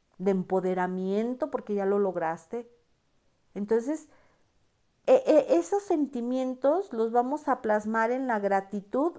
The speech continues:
del final de nuestra carta. Esa emoción de decir, "Ay, ya lo tengo, ya lo tengo, gracias, gracias, gracias, porque ya lo tengo". Y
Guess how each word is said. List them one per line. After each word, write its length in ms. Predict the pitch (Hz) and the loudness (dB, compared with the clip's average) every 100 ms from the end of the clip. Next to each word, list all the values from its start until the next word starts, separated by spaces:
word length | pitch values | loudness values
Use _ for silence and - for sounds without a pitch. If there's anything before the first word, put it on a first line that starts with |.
| - _ | -12 _
del 240 | 190 208 | -2 -2
final 340 | 190 202 196 202 | -2 -6 -4 -4
de 100 | 208 | -4
nuestra 320 | 196 196 180 | -6 -8 -10
carta. 460 | 190 180 175 165 - _ _ - - - | -6 -8 -8 -16 -18 _ _ -20 -20 -16
Esa 280 | 214 - 269 | -14 -8 -4
emoción 560 | 269 233 196 - 220 226 | -2 -2 -4 -4 -4 -2
de 120 | 247 | -2
decir, 320 | 214 - 214 | -2 -6 -6
"Ay, 180 | - - | -2 -2
ya 120 | - | -2
lo 140 | - - | -4 -6
tengo, 400 | - 381 359 349 | -6 -6 -4 -4
ya 160 | 330 | -2
lo 120 | 330 339 | -2 -2
tengo, 460 | 349 349 339 285 | -2 0 2 0
gracias, 500 | 277 - 359 403 381 | 2 0 0 0 -2
gracias, 420 | 330 349 349 349 330 | 0 -4 -2 -4 0
gracias, 400 | 330 349 381 381 | 0 0 -2 -4
porque 340 | 302 285 285 | -6 -6 -2
ya 120 | 285 | -2
lo 120 | 311 | -2
tengo". 560 | 339 330 392 392 262 151 _ _ _ _ _ _ _ _ _ _ _ _ _ _ _ - | -2 -4 -2 0 0 0 _ _ _ _ _ _ _ _ _ _ _ _ _ _ _ 0
Y 1040 | 254 254 247 247 240 240 240 233 - - | 4 4 4 4 4 4 4 2 -2 -8